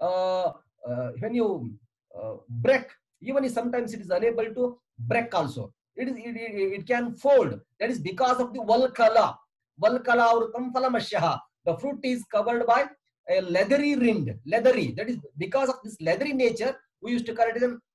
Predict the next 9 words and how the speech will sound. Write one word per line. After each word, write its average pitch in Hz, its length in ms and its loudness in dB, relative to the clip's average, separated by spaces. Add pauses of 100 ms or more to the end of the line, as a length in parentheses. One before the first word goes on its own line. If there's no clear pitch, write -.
(120)
corrosious. 220 840 2 (340)
Okay? 277 220 -2 (280)
Valkala 233 560 2 (300)
Phala. 208 300 2 (300)
That - 100 -8
is 147 80 -10
Valkala 233 520 4
Vrutam 233 320 -2
Phalamashyaha. 190 840 0